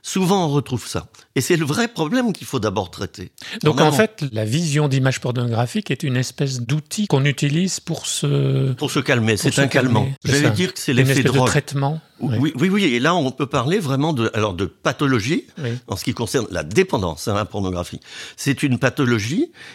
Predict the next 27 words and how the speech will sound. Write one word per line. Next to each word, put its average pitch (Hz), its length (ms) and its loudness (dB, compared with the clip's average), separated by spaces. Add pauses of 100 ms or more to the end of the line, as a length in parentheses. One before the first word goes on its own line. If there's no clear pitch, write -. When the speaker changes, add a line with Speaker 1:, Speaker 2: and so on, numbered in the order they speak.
Speaker 1:
qui 127 160 -4
doit 139 220 2
se - 160 -4
traiter 170 560 -2
au 240 80 0
même 120 220 0
titre 143 440 -6
que, 95 220 0
que 92 160 -6
l'alcool, 90 420 0
parce 135 160 -4
que 254 120 -2
le, 202 200 2
la 175 120 0
personne, 202 380 -2
elle 185 120 4
est 170 40 4
prisonnière 185 420 -2
et 190 40 0
alors, 180 120 -2
c'est - 160 -6
ça 247 160 -2
son - 160 -6
problème. 120 300 0
Elle 143 140 2
veut 220 260 2
changer. 120 440 -2